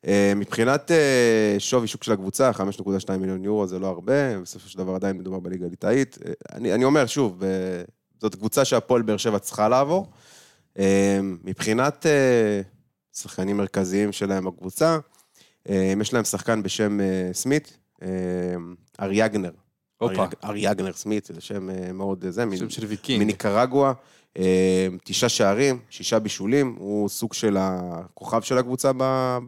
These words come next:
Speaker 1: ב-, מתחילת העונה. אה, אז נצטרך לשים עליו באמת את הדגש, ו-, אה, שחקן בשם ג'פרי סרפונג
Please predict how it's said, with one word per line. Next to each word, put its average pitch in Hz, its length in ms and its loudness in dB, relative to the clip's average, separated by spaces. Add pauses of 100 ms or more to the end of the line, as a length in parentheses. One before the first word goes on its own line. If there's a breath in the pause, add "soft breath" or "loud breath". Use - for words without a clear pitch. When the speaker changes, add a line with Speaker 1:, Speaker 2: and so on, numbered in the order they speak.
Speaker 1:
ב-, 120 200 -4
מתחילת 123 440 -2
העונה. 127 280 2 (640 loud breath)
אה, 95 240 2
אז 95 140 0
נצטרך 101 300 -2
לשים 98 280 0
עליו 98 200 0
באמת 95 340 -2
את 98 120 -6
הדגש, 98 680 0
ו-, 95 220 0 (140)
אה, 85 60 0 (840)
שחקן 110 340 0
בשם 98 400 -2
ג'פרי 127 500 0 (460 soft breath)
סרפונג 110 800 0